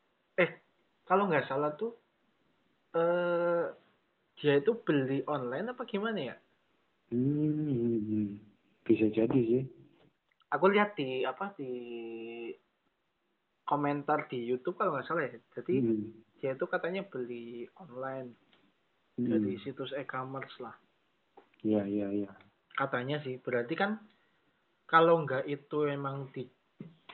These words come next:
Speaker 1: ada yang jual, biasanya kan
Speaker 2: Hmm.
Speaker 1: yang impor ya biasanya ya.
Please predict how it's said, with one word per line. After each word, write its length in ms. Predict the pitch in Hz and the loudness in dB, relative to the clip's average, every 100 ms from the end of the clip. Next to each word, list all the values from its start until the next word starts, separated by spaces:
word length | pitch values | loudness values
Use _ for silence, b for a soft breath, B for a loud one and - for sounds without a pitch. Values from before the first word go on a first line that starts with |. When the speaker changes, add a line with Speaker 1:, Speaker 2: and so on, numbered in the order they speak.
| - | -4
Speaker 1:
ada 260 | 156 151 151 | -2 2 4
yang 320 | 143 139 135 | 6 4 -2
jual, 480 | - 110 120 139 147 | -8 -8 -6 -6 -6
biasanya 360 | 123 110 131 156 | -8 -8 -6 -6
kan 100 | 180 185 - - | -8 -10 -18 -4
Speaker 2:
Hmm. 420 | 131 135 110 107 - - _ _ _ _ | 4 6 4 -2 -14 -20 _ _ _ _
Speaker 1:
yang 220 | 156 143 151 | -6 -6 -6
impor 400 | 147 139 165 151 | -10 -2 0 0
ya 180 | 127 | -2
biasanya 380 | 110 113 _ _ | -8 -16 _ _
ya. 140 | _ | _